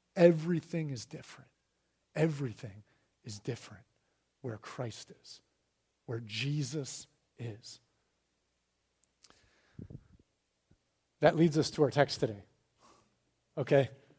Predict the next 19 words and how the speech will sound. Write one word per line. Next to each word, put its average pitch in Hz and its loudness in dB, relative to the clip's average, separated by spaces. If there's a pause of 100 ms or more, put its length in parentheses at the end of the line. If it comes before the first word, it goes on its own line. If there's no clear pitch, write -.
(500)
And 151 4
so 160 6
what 170 6
we're 190 4
gonna 175 6
do, 151 6
um, 139 2 (480)
with 151 2
the 160 0
remainder 165 8
of 147 8
our 139 8
time 143 0
is 139 -4
we're 160 0
just 170 -4
gonna 220 2
walk 147 2
down 147 2